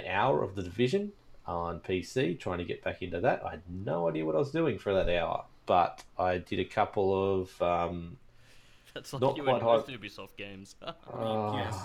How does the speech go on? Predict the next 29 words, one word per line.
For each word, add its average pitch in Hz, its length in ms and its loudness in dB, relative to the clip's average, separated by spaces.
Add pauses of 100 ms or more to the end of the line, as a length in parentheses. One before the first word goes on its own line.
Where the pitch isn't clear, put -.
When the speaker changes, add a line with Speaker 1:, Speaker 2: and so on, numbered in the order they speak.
Speaker 3:
said, 120 100 -8
does 120 180 -8
anyone 139 300 -2
really 131 240 0
know 120 120 0
what 117 80 -4
they're 113 100 -4
doing 110 240 -4
in 107 120 -6
The 107 80 -6
Division? 104 580 -8 (920)
Speaker 1:
They 117 220 0 (120)
do. 87 640 0 (240)
They 117 120 2
Speaker 3:
You - 60 2
Speaker 1:
do. 82 440 -2
Speaker 3:
do, 107 80 -2
Speaker 1:
Um, 117 220 6
Speaker 3:
sure. 117 80 -4
Speaker 1:
no, 156 180 6
I 147 60 8
did, 170 280 2 (720)
did. 147 240 0
I 117 120 8
tried 139 240 6
to 127 60 2
get 123 200 2
some 117 100 2
intel. 110 540 0